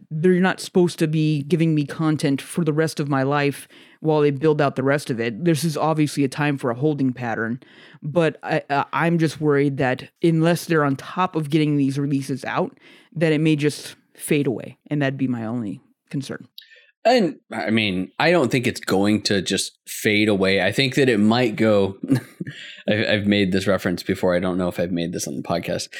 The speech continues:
Speaker 2: It might go the way of Hootie and the Blowfish, to where everyone thinks that it's dead. And you're like, "What are you talking about?"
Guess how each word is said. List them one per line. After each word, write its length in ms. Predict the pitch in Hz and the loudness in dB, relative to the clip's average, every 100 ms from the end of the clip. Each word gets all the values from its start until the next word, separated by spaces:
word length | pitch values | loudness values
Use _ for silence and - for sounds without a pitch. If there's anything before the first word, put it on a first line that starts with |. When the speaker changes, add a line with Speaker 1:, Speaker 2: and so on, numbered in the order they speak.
| - | -4
Speaker 2:
It 100 | 127 | 2
might 200 | 156 269 | 4 6
go 120 | 262 247 | 6 6
the 100 | 156 | 6
way 420 | 139 143 135 117 | 6 6 4 4
of 720 | 110 110 104 101 95 92 - - | 4 4 4 4 2 -2 -10 0
Hootie 280 | 131 135 127 | 4 6 6
and 100 | 113 | 4
the 60 | 92 | 2
Blowfish, 640 | 90 107 147 151 165 - - _ | 2 2 2 2 0 -6 -12 _
to 80 | 113 | 2
where 300 | 101 95 87 - | 4 4 0 0
everyone 400 | 120 127 123 98 | 2 4 4 2
thinks 400 | - 117 117 - | 2 2 2 2
that 160 | 117 | 2
it's 180 | 107 95 | 2 0
dead. 640 | 98 92 95 104 135 151 - _ - _ _ _ | -4 0 2 2 2 -2 -6 _ -20 _ _ _
And 80 | 104 | 2
you're 80 | 104 | 2
like, 100 | 101 | 4
"What 100 | 113 | 4
are 40 | |
you 80 | 113 | 2
talking 380 | 113 110 120 117 | 2 0 2 2
about?" 420 | 113 120 123 - | 2 2 0 -2